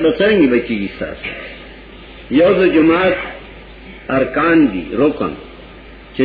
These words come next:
جماعت جوړوي، د هغې رکن څو دی؟ لکه دا کوټه چې جوړوي، نو د دې ارکان څو دي؟ دیوال دی، ستنې دي، چت دی. دې ته وایي اساس، تاسیس د جماعت. لکه آل عمران کې تاسو لوستي،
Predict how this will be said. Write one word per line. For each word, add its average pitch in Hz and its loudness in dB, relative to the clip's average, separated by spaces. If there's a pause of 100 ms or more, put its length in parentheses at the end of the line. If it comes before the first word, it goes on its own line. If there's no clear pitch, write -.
(100)
جماعت 170 2
جوړوي، 185 6
د 165 2
هغې 156 4
رکن 156 2 (120)
څو 98 -6
دی؟ 76 -10 (1160)
لکه 143 2 (360)
دا 156 0
کوټه 165 4
چې 180 2
جوړوي، 180 4 (460)
نو 127 2
د 143 4
دې 170 4
ارکان 147 2
څو - -2
دي؟ 104 0 (260)
دیوال 135 2
دی، 160 0
ستنې 160 2
دي، 139 0 (460)
چت 123 -4 (120)
دی. 107 -4 (1600)
دې 160 2
ته 160 2
وایي 170 6 (140)
اساس، 147 0 (120)
تاسیس 127 -2
د 104 -4
جماعت. 82 -6 (580)
لکه 123 -2
آل 156 2
عمران 165 2
کې 156 -4
تاسو 147 0
لوستي، 165 2